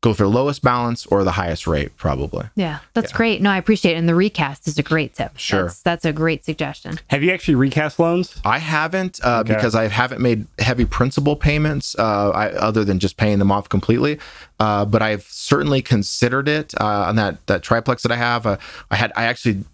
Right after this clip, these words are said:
Speaker 1: put a significant payment on it to save on the P M I, because from a cash on cash standpoint, it was actually really strong to just make the payment down. Um, so there's just some different ways. And, you know, there's so much math involved in this business. You, you
Speaker 3: Yeah.
Speaker 1: can't, almost can't make a bad decision, but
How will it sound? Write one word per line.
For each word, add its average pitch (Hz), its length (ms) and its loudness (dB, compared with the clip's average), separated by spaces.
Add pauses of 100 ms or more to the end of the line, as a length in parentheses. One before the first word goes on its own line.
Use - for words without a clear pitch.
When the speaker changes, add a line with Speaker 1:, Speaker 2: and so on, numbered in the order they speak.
Speaker 1:
put 113 140 4
a 110 60 4
significant 113 480 2
payment 110 300 2
on 107 120 2
it 98 100 -4
to 98 100 0
save 107 280 2
on 98 120 2
the 87 60 0
P - 180 2
M 98 100 2
I, 113 420 0
because 98 340 2
from 95 200 0
a 80 60 -2
cash 104 240 -2
on 101 80 -4
cash 107 240 0
standpoint, 110 320 2
it 101 40 2
was 95 100 0
actually - 220 0
really 101 220 4
strong 101 420 0
to 104 80 2
just 95 200 0
make 95 160 0
the 92 80 0
payment 101 320 0
down. 92 320 0 (460)
Um, 101 300 2
so - 120 0
there's 135 160 2
just 151 160 -2
some 123 120 4
different 113 300 2
ways. 110 240 2
And, 127 140 2 (260)
you 165 80 4
know, 185 80 4
there's 156 160 2
so - 280 0
much 135 220 0
math 95 360 2
involved 120 400 2
in 123 80 4
this 123 160 0
business. 127 360 2
You, 117 100 2
you 120 40 4
Speaker 3:
Yeah. 110 220 2
Speaker 1:
can't, 101 120 -2
almost 180 260 0
can't - 260 -2
make - 160 0
a 101 60 2
bad 90 420 -4
decision, 139 520 2
but 117 220 2